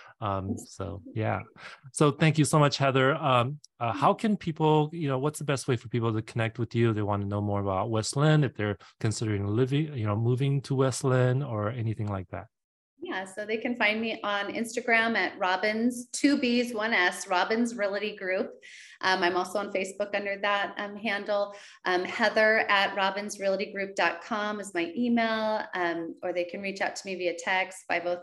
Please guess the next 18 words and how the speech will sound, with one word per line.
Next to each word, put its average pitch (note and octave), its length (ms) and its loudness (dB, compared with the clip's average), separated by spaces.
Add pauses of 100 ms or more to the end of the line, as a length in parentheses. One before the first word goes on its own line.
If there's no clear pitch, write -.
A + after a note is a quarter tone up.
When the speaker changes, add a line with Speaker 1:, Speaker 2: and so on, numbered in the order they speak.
Speaker 2:
three, F3 360 -4
eight G3+ 220 -10
oh F3+ 80 -6
seven, F3 500 -4
five E3+ 220 -4
one E3 340 -4
eight E3+ 240 -10
nine. F#3 420 -4 (480)
Um, E3 460 2
happy F#3+ 380 0
to F3 320 6 (160)
help - 320 -2
answer F#3+ 320 0
anything G#3+ 480 -2
about F3+ 420 4 (260)
beautiful G#3+ 420 0
Portland, G3+ 540 -2
Oregon, F#3+ 640 2